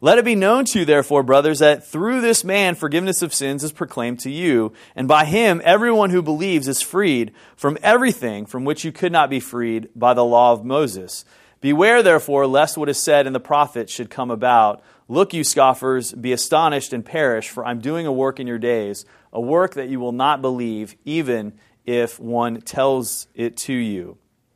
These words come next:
So, what does Paul use Scripture to support or prove?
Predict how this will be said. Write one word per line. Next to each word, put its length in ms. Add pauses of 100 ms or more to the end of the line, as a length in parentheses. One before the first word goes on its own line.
(380)
So, 420 (340)
what 200
does 120
Paul 280
use 300
Scripture 540
to 160
support 600
or 100
prove? 720